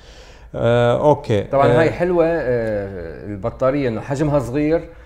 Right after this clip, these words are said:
Speaker 2: آه، شركات الطيران ما راح تعمل لك مشاكل أثناء السفر.
Speaker 1: حلو، حلو، تمام،
Speaker 2: إنه
Speaker 1: ممتاز.
Speaker 2: عارفين إحنا حاليًا كل شركات الطيران بترفض إنها تشحن معك بطاريات كبيرة.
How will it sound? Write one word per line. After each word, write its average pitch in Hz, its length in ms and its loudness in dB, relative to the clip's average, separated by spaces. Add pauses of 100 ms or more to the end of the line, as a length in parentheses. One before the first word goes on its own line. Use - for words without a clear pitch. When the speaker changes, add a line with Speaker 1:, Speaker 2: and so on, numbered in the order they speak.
(220)
Speaker 2:
آه، 110 240 0
شركات 131 520 0
الطيران 143 640 0
ما 131 120 -4
راح 131 100 -6
تعمل 127 320 -6
لك 120 140 -4
مشاكل 131 520 -2
أثناء 107 380 -6
السفر. 113 440 -4 (180)
Speaker 1:
حلو، 104 220 -4 (160)
حلو، 101 180 -4
تمام، 107 300 -6
Speaker 2:
إنه 113 140 0
Speaker 1:
ممتاز. 107 200 -2
Speaker 2:
عارفين 117 300 -2
إحنا 107 420 -8
حاليًا 117 680 -4
كل 131 140 -6
شركات 117 400 -6
الطيران 120 640 -4 (140)
بترفض 135 360 -4
إنها 107 140 -8
تشحن 123 360 -10
معك 117 260 -6
بطاريات 113 560 -6
كبيرة. 101 400 -8